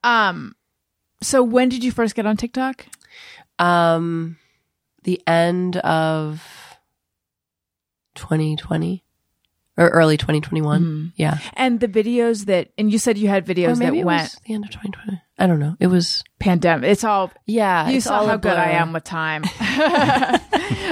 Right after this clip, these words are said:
Speaker 1: Um, you had, uh, videos that went viral within the first few months that you were on there?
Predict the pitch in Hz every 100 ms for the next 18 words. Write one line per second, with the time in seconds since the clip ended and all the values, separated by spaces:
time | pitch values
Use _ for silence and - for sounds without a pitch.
0 | - - 285 233 190 175 - _ _ _
1 | _ _ _ _ - - 247 269 254 240
2 | 190 - 214 190 175 156 160 202 202 196
3 | 180 - 185 165 175 175 170 160 180 196
4 | 180 202 175 - 185 175 170 - - 139
5 | 151 151 185 233 262